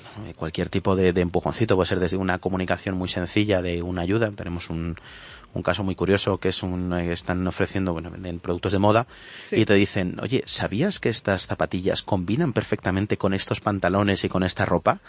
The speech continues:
Speaker 1: directamente ya te están diciendo, oye, cómpralas ya que te va a ir genial este fin de semana con estas zapatillas.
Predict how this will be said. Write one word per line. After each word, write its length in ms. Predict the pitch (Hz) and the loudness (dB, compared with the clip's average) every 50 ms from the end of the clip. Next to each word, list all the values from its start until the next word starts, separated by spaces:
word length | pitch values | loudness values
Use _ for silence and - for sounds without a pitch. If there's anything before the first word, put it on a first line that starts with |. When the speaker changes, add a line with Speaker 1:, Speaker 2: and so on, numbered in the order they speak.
| - - - - - - _ - | -20 -20 -18 -20 -20 -20 _ -6
Speaker 1:
directamente 500 | - 92 - - 95 92 92 92 101 92 | -4 -4 -2 0 0 0 2 2 2 4
ya 160 | 92 95 101 | 4 2 2
te 100 | - 95 | 0 -4
están 480 | 87 - - 82 85 87 87 90 85 85 - | -6 -6 -6 -6 -4 -4 -4 -6 -8 -8 -8
diciendo, 400 | - 87 - - 90 82 82 85 | -8 -8 -6 -4 -4 -2 -2 0
oye, 220 | 85 87 80 71 - | 0 0 -2 -4 -6
cómpralas 440 | - - 80 80 - 82 82 82 78 | -10 -12 -10 -6 -4 -4 -4 -4 -2
ya 160 | 82 85 82 | -2 -2 -2
que 100 | - 90 | -2 -4
te 140 | - - 80 | -4 -2 -2
va 80 | 80 82 | 0 0
a 40 | |
ir 120 | 87 87 87 | 0 -2 -4
genial 420 | - - 82 82 82 85 85 85 | -4 -4 -4 -2 0 0 0 0
este 200 | 85 - - 85 | 0 -2 -4 -6
fin 140 | - 90 85 | -4 -4 -4
de 60 | 85 | -2
semana 320 | - - 80 80 80 82 82 | -2 -4 -4 -2 -2 -2 -2
con 120 | 82 82 | -2 -4
estas 220 | 82 - 87 82 | -4 -4 -6 -6
zapatillas. 520 | - 82 73 73 - 76 71 69 - - | -6 -6 -8 -6 -6 -6 -8 -8 -10 -12